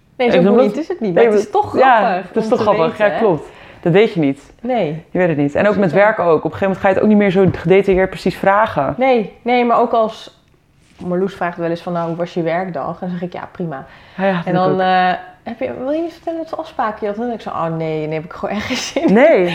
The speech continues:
Speaker 1: Terwijl ik mijn werk heel leuk vind, maar ik heb gewoon echt zo, zo geen zin om er dan uitgebreid over te praten. Want dat is dan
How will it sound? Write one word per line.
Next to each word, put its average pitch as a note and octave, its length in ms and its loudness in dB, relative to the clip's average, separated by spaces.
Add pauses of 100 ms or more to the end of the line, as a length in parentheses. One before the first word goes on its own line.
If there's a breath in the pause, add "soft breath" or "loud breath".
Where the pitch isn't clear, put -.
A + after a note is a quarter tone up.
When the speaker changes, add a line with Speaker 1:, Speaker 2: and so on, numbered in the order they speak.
Speaker 1:
Terwijl D4+ 220 0
ik E4 40 0
mijn E4 120 4
werk E4+ 80 -2
heel E4+ 260 4
leuk F4 240 4
vind, C#4+ 140 0
maar B3 80 0
ik B3 60 -6
heb - 100 -16
gewoon B3+ 200 -2
echt - 120 -12
zo, B3 300 0
zo C#4 260 4
geen C4 160 0
zin B3 160 2
om A#3+ 80 0
er A3 60 0
dan A3 160 0
uitgebreid G#3+ 460 -2
over G3+ 180 -4
te G3 80 -6
praten. A#3 340 0
Want F3+ 120 0
dat A#3 140 2
is A3 80 -2
dan G3 260 0